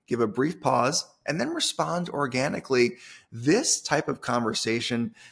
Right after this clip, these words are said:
is just gonna flow so much better. You're both gonna get a lot more out of it as well.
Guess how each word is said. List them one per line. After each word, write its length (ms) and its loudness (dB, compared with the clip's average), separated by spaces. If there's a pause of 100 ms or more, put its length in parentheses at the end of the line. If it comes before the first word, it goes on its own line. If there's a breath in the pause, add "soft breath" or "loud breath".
(160 loud breath)
is 120 -2
just 220 -2
gonna 140 -4
flow 460 -2
so 180 -2
much 260 -6
better. 340 -2 (180 loud breath)
You're 120 0
both 260 2
gonna 160 -6
get 280 -4
a 100 -4
lot 300 -6
more 240 -2
out 240 -4
of 80 -6
it 180 -2
as 160 -4
well. 480 -2